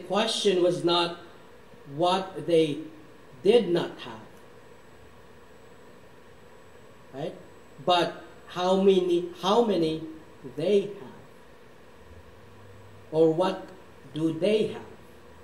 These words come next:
Jesus Christ is not asking them of what they don't have.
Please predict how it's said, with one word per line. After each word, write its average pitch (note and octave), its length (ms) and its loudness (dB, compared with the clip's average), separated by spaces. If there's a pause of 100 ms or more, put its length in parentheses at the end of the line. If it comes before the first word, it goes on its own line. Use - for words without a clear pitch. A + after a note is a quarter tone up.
(1300)
Jesus F#3 320 -4
Christ F#3 220 0
is D3 140 -2
not E3+ 240 -2
asking E3 520 -4
them E3+ 280 0
of C#3 240 -8
what D#3 380 -6
they D3+ 140 -4
don't E3 320 -8
have. - 240 -18